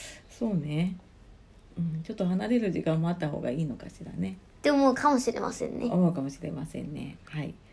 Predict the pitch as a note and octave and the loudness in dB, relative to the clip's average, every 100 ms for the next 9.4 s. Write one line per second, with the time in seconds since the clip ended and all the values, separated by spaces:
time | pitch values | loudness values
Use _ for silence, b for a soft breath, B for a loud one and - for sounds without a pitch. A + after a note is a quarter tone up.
0 | b b - D#3+ D3+ D3 C#3+ C#3+ C3+ - | b b -4 -4 0 -2 0 -2 -4 -6
1 | - - - - B3+ G3+ - F#3+ D#3+ A3+ | -10 -12 -14 -6 4 10 12 12 10 4
2 | - A#3+ G#3 G#3+ - F#3 E3+ - - - | 2 4 8 8 8 4 2 0 -4 -4
3 | - A3 G#3 G#3 G#3 G#3+ G#3 G#3 D4 G4 | -6 -6 0 2 2 0 0 2 2 2
4 | G4+ A3 F3 G#3 G3+ F#3 D3 F3+ - A3 | 4 2 4 6 4 4 0 -2 4 4
5 | - - - F4+ C4+ - A#3+ - F#3+ G3+ | 4 0 6 10 10 8 4 6 2 0
6 | - F#3+ - E3 F#3 - A#3 - B B | -2 -8 -6 -4 -4 -4 -8 -8 B B
7 | B - A3 F4 F#4+ D#4 G#3 F#3 C4 A3+ | B 2 4 6 8 8 8 6 6 6
8 | G#3 A#3+ D4+ D#4+ D#4 D#4 D4 C#4+ C#4+ E3 | 6 4 2 4 4 4 4 2 0 -2
9 | - E3 F3 F#3+ | -2 0 0 0